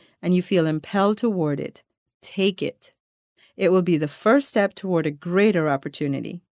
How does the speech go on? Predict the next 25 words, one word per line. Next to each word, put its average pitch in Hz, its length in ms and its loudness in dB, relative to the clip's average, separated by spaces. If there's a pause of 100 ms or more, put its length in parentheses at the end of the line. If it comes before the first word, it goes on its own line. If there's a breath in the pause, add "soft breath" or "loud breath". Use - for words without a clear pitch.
(640 soft breath)
There 190 160 6
is 180 140 0
no 202 380 4
such - 360 -4
thing 180 260 0
in 175 120 -2
this 143 220 -4
universe 175 600 -4 (300)
as 165 140 -2
a 151 80 0
lack 151 440 0
of 190 140 -6
opportunities 160 800 -4 (220)
for 170 140 -4
the 156 120 0
man 185 500 2
who 311 160 2
is 302 140 2
living 151 500 -2 (220)
the 180 160 0
advancing 156 720 0
life. - 440 -8 (1400)
It 196 200 0
is 175 200 -2
inherent 175 920 -4